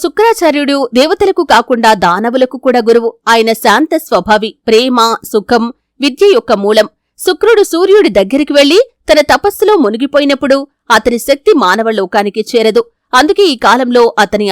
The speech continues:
ఆశీర్వాదం లభించదు. అందువల్ల పౌరాణిక గ్రంథాల్లో ఈ కాలాన్ని శుక్రాస్తమయ కాలం అని పిలుస్తూ కొత్త పనులను నిషేధించారు. కాబట్టి వీడియోలో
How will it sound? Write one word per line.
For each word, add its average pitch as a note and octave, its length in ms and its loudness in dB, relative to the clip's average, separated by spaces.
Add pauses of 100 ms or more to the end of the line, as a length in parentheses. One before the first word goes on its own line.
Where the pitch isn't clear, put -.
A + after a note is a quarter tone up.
(100)
ఆశీర్వాదం A#3 540 -2 (100)
లభించదు. A#3 460 -2 (380)
అందువల్ల F#4+ 320 2 (100)
పౌరాణిక E4 440 2 (100)
గ్రంథాల్లో C4 540 2 (320)
ఈ C4 40 -2 (120)
కాలాన్ని D4 420 2 (240)
శుక్రాస్తమయ E4+ 640 0 (140)
కాలం G#3 240 2 (140)
అని A3 180 0
పిలుస్తూ B3+ 360 -4 (220)
కొత్త D4 260 2
పనులను A3 360 -2 (100)
నిషేధించారు. A#3 720 -2 (340)
కాబట్టి B3 300 0 (240)
వీడియోలో F#4+ 360 4